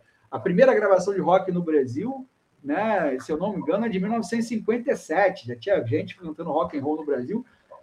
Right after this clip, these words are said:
E até Calbi Peixoto e Nora Ney, que não eram roqueiros, mas gravaram rock, né, é, nos primórdios aí do, do,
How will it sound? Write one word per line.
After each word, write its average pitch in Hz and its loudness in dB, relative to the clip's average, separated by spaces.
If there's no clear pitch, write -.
E 277 8
até 311 10
Calbi 330 12
Peixoto 247 4
e 247 0
Nora 262 4
Ney, 214 -2
que 175 -6
não 160 -4
eram 185 -2
roqueiros, 139 -2
mas 311 0
gravaram 277 4
rock, 175 2
né, 180 -6
é, 151 -2
nos 165 -12
primórdios 156 -2
aí 156 0
do, 147 -4
do, 107 -8